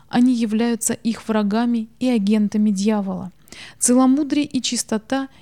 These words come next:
имеют большую ценность.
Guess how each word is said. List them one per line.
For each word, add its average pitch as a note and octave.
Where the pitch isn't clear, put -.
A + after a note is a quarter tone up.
имеют A#3+
большую A3+
ценность. F#3+